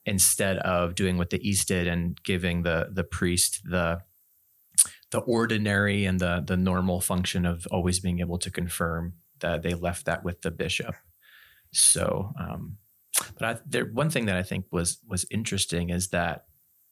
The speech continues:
you know, there's, there's two sets of law. So, like, one law for the Western church, one set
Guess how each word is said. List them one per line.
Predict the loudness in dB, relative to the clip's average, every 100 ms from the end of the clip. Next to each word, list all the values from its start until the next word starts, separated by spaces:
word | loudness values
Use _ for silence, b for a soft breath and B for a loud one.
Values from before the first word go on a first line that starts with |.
| _ _ _ -20 -20 -20 _ -14 0
you |
know, | 2
there's, | 2 2 0 0
there's | -2 0
two | 0 2 4 4 4
sets | 4 4 2 0
of | 0 0
law. | 0 2 0 0
So, | -2 0
like, | 0 0
one | 0 2
law | 2 2
for | 0 -2
the | 0
Western | 0 0 0 0
church, | 0 -2 -2
one | 0
set | -2